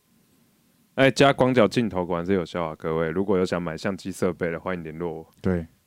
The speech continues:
Speaker 2: 他就可以抛售他二手相机。<laughs>
Speaker 1: 不是啊，这台其实我一直在想，我手上这边这一台就是G七X，它已经躺在我柜子里躺很久了。
Speaker 2: 不然你这个可以借我啊。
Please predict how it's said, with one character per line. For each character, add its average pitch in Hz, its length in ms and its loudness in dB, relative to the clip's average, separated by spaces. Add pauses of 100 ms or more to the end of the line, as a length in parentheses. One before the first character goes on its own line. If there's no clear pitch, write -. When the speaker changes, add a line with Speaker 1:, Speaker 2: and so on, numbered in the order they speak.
(160)
Speaker 2:
他 101 100 -2
就 98 80 -2
可 104 60 0
以 98 40 6
抛 98 200 0
售 95 160 -2
他 92 80 -2
二 98 180 -2
手 107 140 -6
相 117 300 0
机。 - 320 -2
<laughs> - 1500 -18
Speaker 1:
不 160 80 -2
是 208 60 6
啊， 226 80 8
这 214 140 6
台 170 180 8
其 160 160 2
实 165 100 4
我 127 160 8
一 160 80 4
直 139 120 -4
在 156 160 6
想， 87 340 -2
我 95 80 -4
手 101 160 -2
上 139 180 -2
这 131 80 -2
边 127 180 -4
这 120 140 -2
一 120 60 0
台 95 220 -6
就 117 200 -10
是 117 140 -6
G 110 180 -10
七 104 200 -8
X， 87 440 -8 (440)
它 156 220 6
已 120 40 8
经 127 580 6 (1000)
躺 92 260 -2
在 117 140 8
我 90 120 6
柜 101 240 0
子 85 80 -4
里 80 140 -4
躺 82 220 -10
很 80 200 -10
久 87 300 -8
了。 - 180 -16 (480)
Speaker 2:
不 165 80 4
然 151 100 8
你 117 80 2
这 143 120 4
个 123 100 0
可 117 80 6
以 110 60 8
借 107 180 2
我 80 240 2
啊。 73 60 -16